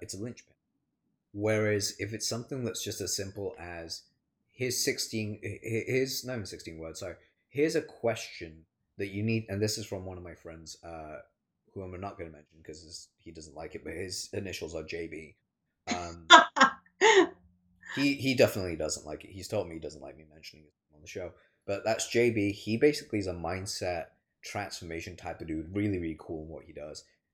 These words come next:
Speaker 1: And what he basically does is a great question that he summarizes without giving you a story to.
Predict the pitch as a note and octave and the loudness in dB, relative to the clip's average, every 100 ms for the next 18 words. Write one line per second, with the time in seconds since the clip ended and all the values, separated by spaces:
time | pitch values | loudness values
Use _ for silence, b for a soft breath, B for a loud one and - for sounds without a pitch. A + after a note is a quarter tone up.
0 | E2+ F2+ F#2+ - - B2 C3 B2+ A2 - | -8 -6 -6 -10 -4 -2 0 4 4 2
1 | - F#2 F2+ E2+ E2 - F2+ E2+ - - | -4 -4 0 0 -2 -4 -4 -4 -10 -10
2 | F#2 F2+ - F#2+ A#2+ A#2+ - F#2 - - | -10 -10 -8 -2 0 -2 -2 -2 -2 -6
3 | B2 A#2+ G2 - F#2 - F2+ F#2+ F#2 F#2+ | -6 -6 -6 -6 -2 0 0 0 0 0
4 | G#2+ F#2 E2+ F2 F2 F2+ E2 D#2+ - C#2+ | -2 -2 -2 -2 -6 -8 -6 -8 -8 -6
5 | E2+ F2 B2 C3 | -6 -6 -8 -8